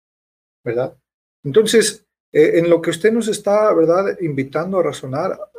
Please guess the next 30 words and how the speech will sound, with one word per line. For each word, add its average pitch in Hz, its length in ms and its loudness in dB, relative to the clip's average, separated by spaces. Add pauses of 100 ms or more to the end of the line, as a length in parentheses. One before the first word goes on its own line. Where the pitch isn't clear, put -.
yo 147 220 -2
entiendo 196 420 0
dos 170 220 -2
cosas, 160 420 0
¿verdad?, 117 280 -4
que 151 120 -6
nos 120 140 -8
está 120 220 -10
mencionando. 120 600 -12 (400)
La 131 240 0
liberación 127 800 0
de 143 140 0
esa 143 160 -8
esclavitud, 113 720 -8 (1120)
que 165 80 2
el 139 180 0
pueblo 247 640 2 (360)
de 143 280 0
Israel 131 560 -4
no 139 260 -6
se 214 220 -8
tenía 151 480 -8
que 156 160 -8
olvidar 131 500 -8 (1120)
de 139 160 -4
toda 202 360 -6
la 170 120 0
opresión 151 520 -6
que 139 120 -12
vivieron, 117 500 -12